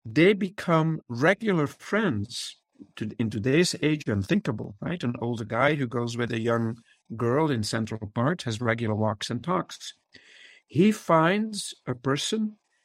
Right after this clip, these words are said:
who is open to his ideas and is curious. She asks him questions. Then he passes away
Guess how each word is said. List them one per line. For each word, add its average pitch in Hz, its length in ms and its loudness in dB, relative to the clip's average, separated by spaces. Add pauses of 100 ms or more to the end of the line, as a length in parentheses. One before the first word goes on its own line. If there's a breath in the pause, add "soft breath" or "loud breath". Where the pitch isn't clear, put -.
(200)
who 151 160 6
is 160 260 6
open 202 380 2
to 175 120 0
his 165 220 0
ideas 165 640 0
and 135 100 2
is 123 160 -2
curious. 208 480 0
She - 240 0
asks - 500 -2
him 165 120 -2
questions. - 840 -6 (580)
Then 156 360 4
he 180 100 4
passes 170 460 2
away 135 440 0